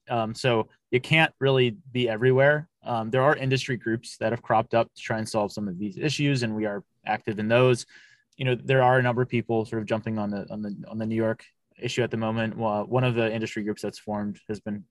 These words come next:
the Mining Council. They're try-, attempting to sort of educate the, the misinformation behind policies like this.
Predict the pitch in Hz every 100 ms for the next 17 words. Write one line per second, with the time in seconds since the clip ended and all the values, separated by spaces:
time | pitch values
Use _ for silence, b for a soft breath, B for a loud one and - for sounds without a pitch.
0 | _ - 110 123 147 139 147 139 151 139
1 | 135 _ b b b - 113 113 - 120
2 | 113 110 110 104 107 98 104 101 - _
3 | _ _ - 127 123 123 117 113 - -
4 | 113 101 107 117 - 117 117 104 98 -
5 | 107 104 101 98 98 - - - 113 107
6 | - 120 127 123 - 135 135